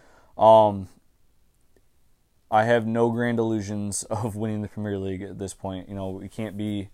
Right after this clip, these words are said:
a quarter of the way into the season sitting in twelfth place and, and think that you're gonna catch Liverpool,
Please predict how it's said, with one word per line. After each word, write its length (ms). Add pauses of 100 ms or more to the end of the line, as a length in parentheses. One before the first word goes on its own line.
(320)
a 60
quarter 320
of 80
the 60
way 160
into 140
the 80
season 600 (540)
sitting 280
in 80
twelfth 300
place 280
and, 220
and 220
think 320
that 220
you're 160
gonna 180
catch 460 (140)
Liverpool, 680